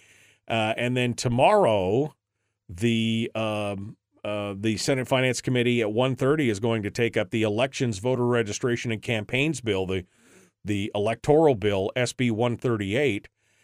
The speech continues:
And then House State Affairs is going to take up at three P M the Repeal the Ranked Choice Open Primary, uh, uh, Bill, H B four.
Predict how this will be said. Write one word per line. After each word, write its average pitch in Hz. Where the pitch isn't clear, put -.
And 104
then 113
House 123
State 120
Affairs 110
is 110
going 110
to 90
take 113
up 113
at 98
three 180
P 120
M 90
the 104
Repeal 139
the 117
Ranked 117
Choice 113
Open 113
Primary, 98
uh, 80
uh, 82
Bill, 80
H 101
B 95
four. 107